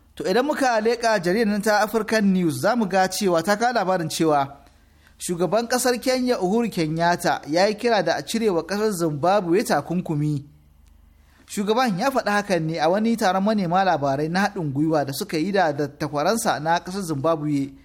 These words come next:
Emerson Mnangagwa, inda ya kira ga masu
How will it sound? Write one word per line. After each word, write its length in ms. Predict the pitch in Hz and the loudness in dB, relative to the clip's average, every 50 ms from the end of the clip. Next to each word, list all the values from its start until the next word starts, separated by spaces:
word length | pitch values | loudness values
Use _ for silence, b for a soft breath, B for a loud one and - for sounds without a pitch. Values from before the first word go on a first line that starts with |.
| B B B B B B B B - | B B B B B B B B -2
Emerson 460 | 214 226 233 202 190 - 214 220 208 | 0 2 2 0 0 0 0 0 2
Mnangagwa, 880 | 202 202 190 170 156 151 143 131 160 165 165 156 160 151 143 127 - - - - _ _ _ _ _ _ _ _ _ _ - _ _ _ _ _ _ _ _ _ _ - | 0 0 0 0 -2 -2 0 0 2 2 2 2 2 0 0 0 -4 -10 -20 -20 _ _ _ _ _ _ _ _ _ _ -20 _ _ _ _ _ _ _ _ _ _ -6
inda 200 | 175 170 160 156 | -4 0 0 0
ya 120 | 156 160 | 0 0
kira 460 | 160 - 214 214 202 180 160 135 123 - - 139 | 0 0 0 0 2 0 -2 -4 -8 -14 -16 -10
ga 300 | 127 147 147 143 135 131 | -4 0 0 2 0 0
masu 500 | 139 143 139 135 - - 190 180 185 | 0 -2 -4 -2 -4 -4 -4 -4 -4